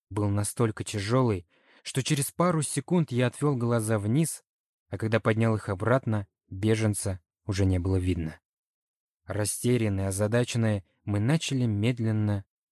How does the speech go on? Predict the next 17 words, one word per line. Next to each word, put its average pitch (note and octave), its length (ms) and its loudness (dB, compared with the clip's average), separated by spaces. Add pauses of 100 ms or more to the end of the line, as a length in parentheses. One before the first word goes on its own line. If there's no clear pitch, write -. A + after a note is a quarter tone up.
(100)
расходиться. F2+ 840 -2 (1120)
А G#2 100 -4
я A2+ 160 2
сразу C3+ 420 0
же A#2 140 -2
стал A#2+ 260 0
жадно C3 480 2
читать - 420 -2
рукописи, F#2 800 -2 (220)
понимая, A2+ 400 2
что A2 220 -4
скоро D#3 360 0
военные A#2 540 0
у G#2+ 80 2
меня A2 260 2
их G2+ 100 -6
конфискуют. - 880 -2